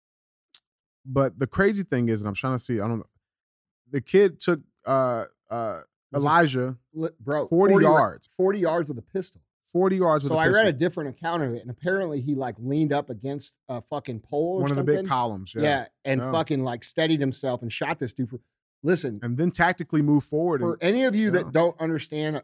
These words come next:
Speaker 2: uh, uh, forty-yard pistol shot, that's
Speaker 1: That's
Speaker 2: super impressive.
Speaker 1: More than impressive.
Speaker 2: Yeah.
Speaker 1: I mean, that, that's,
Speaker 2: Yeah.
Speaker 1: that's, that's some work.
Speaker 2: Yes.
Speaker 1: That's some fucking work.
Speaker 2: Or
Speaker 1: And with no
Speaker 2: some
Speaker 1: military
Speaker 2: extreme
Speaker 1: background.
Speaker 2: fucking beginning luck.
Speaker 1: Yeah.
Speaker 2: Like, whatever the fuck, what,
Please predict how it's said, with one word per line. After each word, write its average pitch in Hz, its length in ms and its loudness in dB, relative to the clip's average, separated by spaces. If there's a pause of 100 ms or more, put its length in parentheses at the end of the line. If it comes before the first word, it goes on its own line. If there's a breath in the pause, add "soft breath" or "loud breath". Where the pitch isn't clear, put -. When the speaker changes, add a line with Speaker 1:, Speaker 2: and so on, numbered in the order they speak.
Speaker 2:
uh, 120 280 -10 (220)
uh, 117 180 -10 (1120)
forty-yard 165 420 2
pistol 151 320 -4
shot, 170 420 -2 (540)
that's 110 140 -4
Speaker 1:
That's - 240 -14
Speaker 2:
super 160 400 2
impressive. 113 440 -8 (800)
Speaker 1:
More 143 220 0
than 117 120 -2
impressive. 117 460 -6
Speaker 2:
Yeah. 147 320 0
Speaker 1:
I 117 80 -6
mean, 123 140 -2
that, 139 160 -2
that's, - 460 -4 (320)
Speaker 2:
Yeah. 131 140 0
Speaker 1:
that's, 139 120 0
that's 139 200 0
some 156 140 0
work. 135 240 0 (140)
Speaker 2:
Yes. 127 440 -6
Speaker 1:
That's 117 160 -8
some 131 100 -8
fucking 131 320 -4
work. 135 160 0
Speaker 2:
Or 143 120 2
Speaker 1:
And 151 80 -4
with 156 120 4
no 160 140 2
Speaker 2:
some 190 200 6
Speaker 1:
military 185 280 4
Speaker 2:
extreme 196 400 6
Speaker 1:
background. 143 240 2
Speaker 2:
fucking 165 280 0
beginning 156 400 2
luck. - 320 -4 (120)
Speaker 1:
Yeah. 135 220 2
Speaker 2:
Like, 180 260 4
whatever 208 340 8
the 196 60 4
fuck, 202 340 -2
what, 165 180 -6